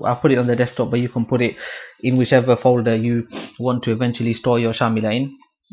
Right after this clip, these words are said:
We right click on that. If we do have win R A R installed, which we must have, we'll have these three options here. Okay, so what we want to do is we want to extract here. Right, now this is now opening this. This is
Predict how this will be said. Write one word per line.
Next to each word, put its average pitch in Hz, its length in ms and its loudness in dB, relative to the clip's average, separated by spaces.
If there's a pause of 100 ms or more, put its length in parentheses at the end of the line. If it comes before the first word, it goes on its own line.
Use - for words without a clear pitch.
(160)
We 120 140 -2
right 151 260 4
click 143 200 -2
on 131 100 2
that. 143 260 2 (380)
If 139 220 -2
we 143 180 2
do 175 160 2
have 160 320 6
win 147 160 2
R 143 260 6
A 143 120 4
R 131 160 6
installed, 131 380 0
which - 180 -4
we 127 60 2
must 139 260 0
have, 120 180 2
we'll 127 160 0
have 131 240 2
these 135 260 -2
three 127 220 0
options 113 440 -4
here. 107 240 -2 (920)
Okay, 110 140 -10
so 117 100 -2
what 151 200 2
we 165 100 2
want 156 240 2
to 147 60 -2
do 143 140 0
is 127 120 0
we 127 60 0
want 131 240 0
to 160 220 -2 (440)
extract - 680 -2
here. 113 400 0 (2000)
Right, - 220 -8 (280)
now 120 220 0
this 175 480 0
is 127 160 0
now 151 240 4
opening 147 500 2
this. 131 160 0
This 160 320 0
is 156 240 0